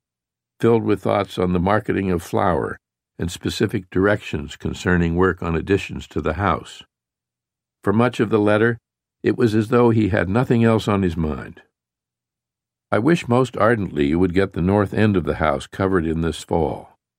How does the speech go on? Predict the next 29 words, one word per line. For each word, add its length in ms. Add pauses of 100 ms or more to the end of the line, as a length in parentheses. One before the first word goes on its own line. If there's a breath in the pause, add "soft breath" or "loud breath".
(400)
if 160
you 100
should 200
be 100
obliged 480
to 80
send 300
all 200
over 200
Virginia, 560
Maryland, 540
and 140
Pennsylvania 760
for 160
nails 380
to 120
do 200
it 140
with. 320 (1300)
Unless 360
this 240
is 140
done, 260
it 120
will 100
throw 320
everything 420
exceedingly 600
backward, 560